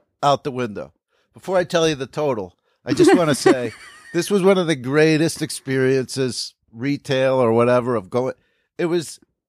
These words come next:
Speaker 2: No chit chat.
Speaker 1: It was faster
Speaker 2: No
Speaker 1: than you could
Speaker 2: bullshit.
Speaker 1: possibly imagine.
Speaker 2: Wow.
Speaker 1: It was walk in, right there,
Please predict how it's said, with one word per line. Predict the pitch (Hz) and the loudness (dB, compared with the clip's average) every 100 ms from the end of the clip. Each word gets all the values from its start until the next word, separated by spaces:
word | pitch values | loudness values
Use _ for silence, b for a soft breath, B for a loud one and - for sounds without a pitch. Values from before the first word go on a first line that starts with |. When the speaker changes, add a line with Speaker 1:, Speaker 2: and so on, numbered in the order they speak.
| - | -2
Speaker 2:
No | 202 220 | 2 2
chit | - - 185 - | 2 -2 -4 -4
chat. | - 165 165 - | -4 -2 -2 2
Speaker 1:
It | 208 240 | 2 4
was | 226 - | 2 0
faster | - 226 226 | 0 4 6
Speaker 2:
No | 247 | 4
Speaker 1:
than | 226 | 4
you | |
could | 214 | 2
Speaker 2:
bullshit. | 208 202 208 190 175 175 - - | 2 0 -4 -4 -4 -6 -10 -6
Speaker 1:
possibly | 180 208 185 - 185 185 175 | 2 2 2 -6 -12 -8 -6
imagine. | 156 147 139 117 107 85 _ _ | -4 -2 -2 -4 -12 -20 _ _
Speaker 2:
Wow. | 170 117 - - | -10 -10 -10 -12
Speaker 1:
It | - | -6
was | 180 170 - _ - | -4 -4 -6 _ -6
walk | 175 202 208 196 | 2 4 4 0
in, | 202 190 147 - | -4 -4 -10 -4
right | 175 196 - | -2 0 0
there, | 180 160 | 2 0